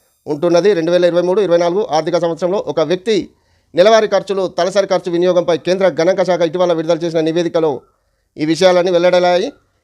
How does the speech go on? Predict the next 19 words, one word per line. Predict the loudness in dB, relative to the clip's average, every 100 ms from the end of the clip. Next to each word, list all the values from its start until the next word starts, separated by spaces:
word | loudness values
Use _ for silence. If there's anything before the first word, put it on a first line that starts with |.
| _ -4
ఏ | 0
వర్గాలు | 4 4 4 2
ఎంత | 0 -2 -2
ఖర్చు | -2 -4 -6
పెడుతున్నారు, | -8 -6 -4 -2 0 2 0 -2 _ -6
దేనిపై | -2 0 0
ఖర్చు | 0 -2
పెడుతున్నాయి, | -2 -4 -2 0 0 0 -4 _ _ _ _
ఇతర | -2 2 4
అంశాలపై | 4 2 0 0 -2
పల్లెలు, | -2 -2 0 0
పట్టణాల్లో | 0 0 0 2 0
అధ్యయనం | 0 2 2 2 0
చేసిన | -4 -4 -4
కేంద్రం | -4 -2 -2 -2 -4
ఆ | -2
లెక్కలను | -2 0 0 0
విడుదల | -2 -2 -2 -4
చేసింది. | -6 -6 -6 -6 -8